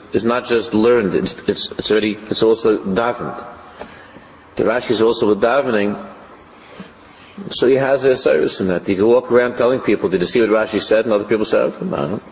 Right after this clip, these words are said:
okay. So I don't see what's the, it's so gewaldig." It's the Pshat. It's the Pshat. You saw by the, by the Bali Musa such an Inyan,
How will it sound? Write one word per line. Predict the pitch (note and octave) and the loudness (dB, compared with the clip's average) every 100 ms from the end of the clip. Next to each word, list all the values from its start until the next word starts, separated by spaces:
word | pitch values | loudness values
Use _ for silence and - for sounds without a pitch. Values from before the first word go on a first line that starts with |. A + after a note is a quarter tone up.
| - | -8
okay. | - - B2 - - - - - - - - - | -2 -2 -4 -12 -20 -20 -20 -20 -20 -20 -20 -14
So | - - | -10 -4
I | D2 | -2
don't | E2+ | -2
see | - | -2
what's | E2+ F2 | -2 0
the, | - D#2+ F#2 - | 0 0 -4 -12
it's | - | -8
so | - | -4
gewaldig." | F#2+ F#2+ E2+ F#2 A2+ - - - - - - | 0 0 2 2 0 -4 -12 -20 -20 -20 -20
It's | - | -6
the | - | -4
Pshat. | - - G3 - - - - - - - - - - - | -2 0 0 -2 -10 -20 -20 -20 -20 -20 -20 -20 -20 -10
It's | |
the | - | -6
Pshat. | - E3 C#3+ - - - - - - - - - - - - - - - - - - - - - - - - - - - | -2 -2 -4 -8 -18 -20 -20 -20 -20 -20 -20 -20 -20 -20 -20 -20 -20 -20 -20 -20 -20 -20 -20 -20 -20 -20 -20 -20 -12 -4
You | G#2 | -2
saw | - C#3 | 2 2
by | A#2 | 2
the, | G2 G2+ - - | 2 2 2 0
by | G#2 | 0
the | G2+ | 0
Bali | F#2+ A2+ G#2 | 0 0 2
Musa | A2+ C3+ G#2 F#2 F2+ | 2 0 0 0 -2
such | - G2+ - | -4 -4 -2
an | G2 | 0
Inyan, | F2 G2+ F2+ | 0 2 0